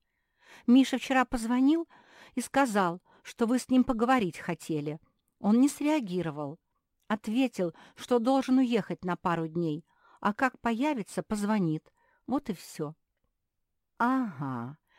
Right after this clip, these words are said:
значит, все-таки доложилась. Земляницын теперь знает, что его ищут. Не знаю, правда, соврала мне Вера по поводу того, что она едет к матери, или нет.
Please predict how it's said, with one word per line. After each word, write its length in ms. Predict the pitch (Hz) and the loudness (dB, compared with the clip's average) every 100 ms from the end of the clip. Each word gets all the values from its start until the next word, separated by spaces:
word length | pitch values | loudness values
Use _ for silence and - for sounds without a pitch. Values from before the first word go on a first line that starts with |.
| _ _ | _ _
значит, 680 | 165 208 175 165 - 254 - | -4 0 0 0 -4 -8 -8
все-таки 640 | - - 165 190 180 240 | -14 -4 -4 -4 -8 -6
доложилась. 960 | 208 226 247 196 147 131 123 131 - - _ _ _ _ _ _ _ | -2 -2 -2 -6 -8 -8 -8 -12 -18 -20 _ _ _ _ _ _ _
Земляницын 840 | 156 190 185 180 180 247 - 254 247 | -4 0 0 0 0 -2 -2 -2 -2
теперь 400 | - 208 247 214 | -4 -4 -4 -4
знает, 420 | - 170 160 156 | -4 -2 -2 -6
что 180 | - 170 | -10 -6
его 260 | 160 156 | -4 -6
ищут. 720 | - 165 156 - - - - _ _ _ _ _ _ - | -8 -10 -10 -12 -16 -18 -20 _ _ _ _ _ _ -8
Не 300 | 165 175 170 | -4 -2 -4
знаю, 540 | 165 202 247 247 240 | -4 -2 0 -2 -4
правда, 600 | - 220 226 202 190 202 - - - | -6 -4 -4 -4 -4 -4 -6 -20 -20
соврала 680 | - - 190 180 190 208 302 | -20 -4 -2 0 0 0 2
мне 240 | 262 254 | 2 2
Вера 320 | 233 233 214 185 | 0 0 0 -2
по 180 | - | -4
поводу 440 | 185 220 196 180 180 | -2 -2 -2 -2 -4
того, 340 | - 196 190 | -2 -2 -2
что 240 | 160 - 175 | -4 -4 -2
она 180 | 170 | 0
едет 400 | 180 180 180 170 | 0 0 -2 -6
к 100 | - | -6
матери, 440 | 180 165 147 - 151 | -4 -2 -4 -6 -8
или 360 | - 220 226 | -6 -6 -2
нет. 400 | 226 170 135 - | -2 -2 -4 -8